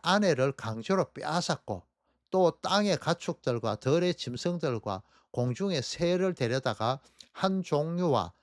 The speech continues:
다른 종류의 동물들을 썩-, 섞어버리는 그런 일들을 가르쳤다고 합니다.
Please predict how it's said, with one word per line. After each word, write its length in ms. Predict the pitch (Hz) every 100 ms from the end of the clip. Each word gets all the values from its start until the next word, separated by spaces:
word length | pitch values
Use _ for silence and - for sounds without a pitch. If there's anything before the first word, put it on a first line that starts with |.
| _ -
다른 420 | 117 113 147 151
종류의 720 | 147 165 180 196 185 135 117
동물들을 640 | 127 127 143 143 120 107 110
썩-, 420 | - 147 143 - -
섞어버리는 880 | - 208 - 156 123 104 98 90 _ _ _
그런 320 | - 196 180 127
일들을 640 | 117 117 123 127 160 147 _ _ _ _ -
가르쳤다고 960 | - 117 147 - - 120 113 151 151 _ _ _
합니다. 500 | - 110 95 -